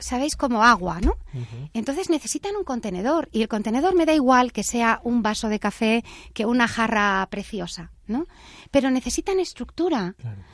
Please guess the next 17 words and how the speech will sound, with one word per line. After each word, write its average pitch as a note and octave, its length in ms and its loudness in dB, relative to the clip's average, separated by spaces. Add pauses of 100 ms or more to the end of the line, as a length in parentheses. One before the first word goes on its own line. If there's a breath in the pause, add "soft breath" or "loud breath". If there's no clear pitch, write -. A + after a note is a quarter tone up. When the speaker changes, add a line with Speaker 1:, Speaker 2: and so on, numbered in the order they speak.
(140 loud breath)
Speaker 2:
Ujú. G#2+ 160 -12
Speaker 1:
Entonces, A#3 560 -2
em, G#3+ 720 -2 (380)
si - 220 0
además B3 500 0 (180)
hay C4 180 0
nuevos C#4 360 0
riesgos, G3+ 600 -6 (600 soft breath)
por - 100 -2
favor, A3 360 -4
más G#3 260 -4
conocimiento, A#3 720 -4
los G3 120 -8
padres B3 280 -6
más G#3+ 160 -8
conocimiento. F3+ 640 -8 (420 loud breath)
Entonces, A#3 480 -6